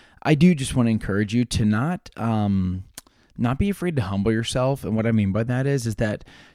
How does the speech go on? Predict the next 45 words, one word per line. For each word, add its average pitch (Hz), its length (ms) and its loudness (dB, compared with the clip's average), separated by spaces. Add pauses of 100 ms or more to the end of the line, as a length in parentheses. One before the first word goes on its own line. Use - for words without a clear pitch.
don't 139 200 0
be 226 100 2
afraid 196 280 -2
to 180 60 -4
go 120 260 0
up 139 160 -4
to 113 300 -2 (300)
some 117 220 -2
people 101 720 -6
or 110 180 -2
even 120 220 -2
the 123 80 0
pastor 95 640 -4
or 104 280 -6
some - 180 -2
other 110 180 0
potential 110 360 -4
leaders 104 300 -4
that - 100 -6
you 113 100 -6
see 104 300 -6
around 104 180 -2
the 101 60 -2
church - 340 -8
and 104 120 2
just 107 180 -4
say, 131 160 -2
"Hey, 110 180 -4
listen, 104 560 -4 (600)
I'm 160 140 2
trying 120 280 0
to 117 80 4
get 110 160 -6
connected 110 440 -2
with 110 100 -2
some 110 160 -2
people. 113 380 -2
Would 117 140 0
you 190 100 2
mind 147 200 2
introducing 110 500 0
me 113 80 0
to 117 120 -4
someone? 113 500 2
And 101 160 0